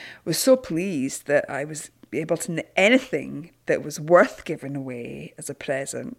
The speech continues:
And of those six, I know two people who still wear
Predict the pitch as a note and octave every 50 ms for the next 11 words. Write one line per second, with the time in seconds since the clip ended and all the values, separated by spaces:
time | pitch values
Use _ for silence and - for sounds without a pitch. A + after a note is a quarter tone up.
0 | _ - F#3 F#3+ F#3+ G3 G3 G3+ G3 F#3+ - - - G#3+ C4 C4 - C4+ C4 C4+
1 | C4+ - - D#3+ F2 - - - _ - - - - - - - - - - _
2 | _ _ - E3 E3 E3+ F3 F3+ F3+ F3 F3 - - A3 - G3+ - - E3 D#3
3 | D#3 - E3 D#3 - - - F3 E3+ E3 D#3+ D#3 D#3 D3+ C#3+ B2+ B2+ B2+ - -